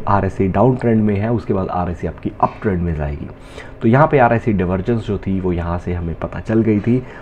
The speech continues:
और entry जो थी वो यहाँ पे fifty four, fifty five dollars के around clearly ली जा सकती थी। तो आरएसआई डाइवर्जेंस यहाँ पे clearly observe आप कर सकते हैं कि यहाँ से इसकी वजह से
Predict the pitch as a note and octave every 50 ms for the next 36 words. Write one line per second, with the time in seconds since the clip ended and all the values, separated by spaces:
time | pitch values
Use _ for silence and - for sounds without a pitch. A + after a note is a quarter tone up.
0 | - - - G2 G2 G#2 - - - A2+ A#2+ B2 B2 C#3+ C#3+ B2+ A#2+ G#2+ G2+ A2
1 | G#2+ G2 G2 G2+ F2+ F2+ F2 F2+ F2 - G2 F#2+ - G2 - - - G2+ F2+ -
2 | - - G#2+ F#2+ G2 G#2+ A2+ A2+ - - - - - G2+ F2+ - - G2 G#2+ A#2+
3 | C3+ A#2+ G#2 G#2 G2 F#2+ G2 F#2+ - G#2 F#2+ E2+ F2+ G2 G2 F#2+ G2 - - -
4 | - C3 C#3 C#3+ D3 C#3+ C#3 C3+ B2+ B2+ B2+ A2+ G2 F#2+ F#2+ F2+ E2+ D#2 D#2+ D#2+
5 | E2 E2+ D2+ D2 D#2+ C#2+ - - - - - - - - - - A#2+ G#2+ - -
6 | G2+ A#2 B2+ B2 - C#3 B2+ A#2 G#2+ G2+ F#2+ G2 F#2+ G2 A#2 B2+ B2 A#2 - -
7 | - - - - - - - G2+ G2 - - A#2 - - C3 C3+ C#3 C#3+ C#3+ C#3
8 | - C3+ C3+ C3 C#3 - - - - G2+ F#2+ F#2 G2 G2+ G2+ G2+ G2+ - - -
9 | - - - - - - - - - - - - F2+ E2+ - - - G#2+ G#2+ -
10 | A2 G2 - - G#2 G2 G#2 G2+ - G2 F#2 F#2 F2+ F2+ - - - - G2+ -
11 | - A#2+ A2 G#2 G2+ G2 G2 F#2 - A2 A2+